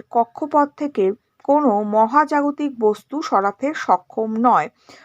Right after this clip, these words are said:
উদাহ-, উদাহরণস্বরূপ লিখব, সৌরজগতে বর্তমানে এটা একটা এসছে, একটা না, পাঁচটা, পাঁচটি, এটা মনে রেখো, পাঁচটি হবে, পাঁচটি বামন গ্রহের অস্তিত্ব পাওয়া গেছে।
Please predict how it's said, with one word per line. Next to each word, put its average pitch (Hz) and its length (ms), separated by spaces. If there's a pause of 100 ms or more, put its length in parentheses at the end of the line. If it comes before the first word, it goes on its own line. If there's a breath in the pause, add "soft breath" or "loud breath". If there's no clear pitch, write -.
(120)
উদাহ-, 311 380
উদাহরণস্বরূপ 349 880
লিখব, 277 460
সৌরজগতে 320 920
বর্তমানে 240 720
এটা 247 280
একটা 220 360
এসছে, 208 300
একটা 202 280
না, 196 120
পাঁচটা, 185 480 (560 soft breath)
পাঁচটি, 294 560 (480 soft breath)
এটা 262 160
মনে 262 240
রেখো, 220 200
পাঁচটি 233 460
হবে, 196 200
পাঁচটি 277 580
বামন 254 440
গ্রহের 262 360 (100)
অস্তিত্ব 262 560
পাওয়া 190 360
গেছে। 208 340